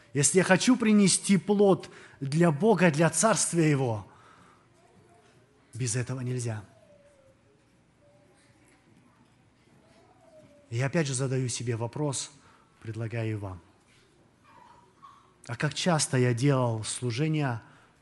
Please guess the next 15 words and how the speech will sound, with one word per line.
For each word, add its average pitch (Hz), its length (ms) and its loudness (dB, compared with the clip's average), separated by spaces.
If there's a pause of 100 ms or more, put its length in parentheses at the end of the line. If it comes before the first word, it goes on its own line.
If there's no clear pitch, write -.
для 120 200 -2
Бога, 104 520 -4 (1000)
не 135 180 -2
включая 135 540 0
свое 123 360 -2
желание 110 460 -2
туда? 95 400 -6 (1900)
Как 170 160 -6
часто 170 320 -2
у 117 40 -4
меня 110 140 -4
это 110 120 -10
было? 107 240 -12 (1800)
Оно 120 220 -8
возникает. 117 640 -6